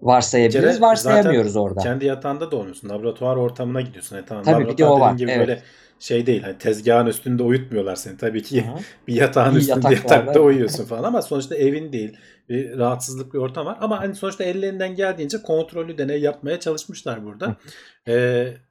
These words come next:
Speaker 2: on iki tane çift almışlar. Ee, bunların, e,
Speaker 1: Hı.
Speaker 2: iki hafta boyunca dört gün, e, galiba, e,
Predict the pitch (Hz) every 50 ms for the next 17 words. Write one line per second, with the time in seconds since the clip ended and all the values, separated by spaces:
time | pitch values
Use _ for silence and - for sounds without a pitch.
0 | _ _ _ _ _ _ - 143 156 165 - - - 160 147 147 196 214 214 -
1 | 214 202 - - 151 120 110 104 104 - - 214 240 240 - - - 127 131 131
2 | 131 127 127 123 120 123 127 135 139 147 156 160 165 165 165 - _ _ _ _
3 | _ _ _ _ _ _ 127 120 120 120 117 117 117 117 117 120 _ _ _ _
4 | _ _ _ _ _ _ _ _ _ _ _ _ _ _ _ _ 123 127 - 180
5 | 160 131 135 143 135 - - 170 160 147 156 143 123 113 110 120 139 156 143 131
6 | 143 147 147 - - 135 117 107 107 - _ 110 101 101 98 98 104 110 104 104
7 | 104 104 101 143 185 202 202 _ _ - _ _ _ _ _ 135 120 113 113 120